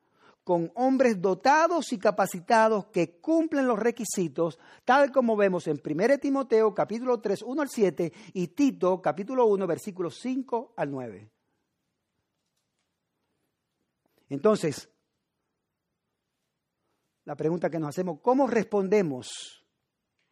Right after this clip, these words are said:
a estos líderes que Cristo es el que lo instala? ¿Cómo respondemos a ello?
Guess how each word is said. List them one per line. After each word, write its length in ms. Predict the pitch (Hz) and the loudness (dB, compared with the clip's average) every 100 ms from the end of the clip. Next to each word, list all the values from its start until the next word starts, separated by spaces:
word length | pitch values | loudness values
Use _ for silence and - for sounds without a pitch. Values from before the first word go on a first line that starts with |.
| _ _ _ _ 175 | _ _ _ _ -4
a 60 | |
estos 320 | 165 - 160 | -4 -6 -8
líderes 600 | 156 160 147 143 131 - _ _ _ _ - | -2 0 2 0 -2 -12 _ _ _ _ -8
que 160 | 160 | -4
Cristo 360 | - 254 - 160 | 0 -2 -2 -2
es 60 | |
el 80 | 160 | -2
que 80 | 143 | -2
lo 80 | 131 | -8
instala? 500 | - 226 170 78 _ _ _ _ _ _ _ _ _ _ _ _ _ _ _ - | -6 0 0 -2 _ _ _ _ _ _ _ _ _ _ _ _ _ _ _ 0
¿Cómo 180 | 330 320 | 2 4
respondemos 600 | 285 254 226 233 208 220 | 4 2 2 2 4 4
a 60 | |
ello? 280 | 320 180 | 2 -2